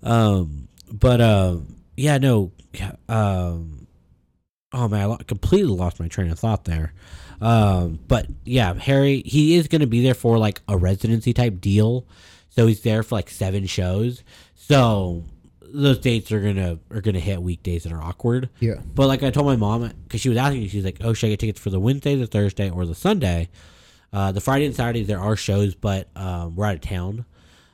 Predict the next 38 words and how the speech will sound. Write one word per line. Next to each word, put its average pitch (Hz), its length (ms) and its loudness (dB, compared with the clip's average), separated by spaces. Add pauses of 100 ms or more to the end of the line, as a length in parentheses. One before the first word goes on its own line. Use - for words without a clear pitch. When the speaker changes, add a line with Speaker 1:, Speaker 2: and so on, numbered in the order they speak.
(120)
Speaker 1:
Um, 92 600 -2
and 110 240 -4
so 120 100 0
I 113 100 2
told 139 220 -2
her, 101 60 -12
"Get 127 240 -2
Wednesday. 110 500 -2
Wh-, 95 280 -6 (180)
who 120 140 0
the 135 80 0
fuck 123 300 -2
gonna 120 180 4
<laughs> - 120 4
go 165 100 8
to 127 80 4
a 110 40 2
show 104 200 0
on 113 60 2
a 131 60 6
Wednesday?" 107 580 4
Speaker 2:
Yeah. 117 160 2 (440)
Speaker 1:
And 107 360 -4
so, 104 180 0
of 98 60 -4
course, 127 380 0
easily 113 320 -2
got 104 180 -2
tickets 98 440 -4
and, 92 320 -6
you 104 100 -6
know, 90 240 -4
got 101 200 0
decent 92 340 -4
seats 87 220 -8
or 85 40 -4
whatever. 82 440 -6 (540)
Um, 87 600 -2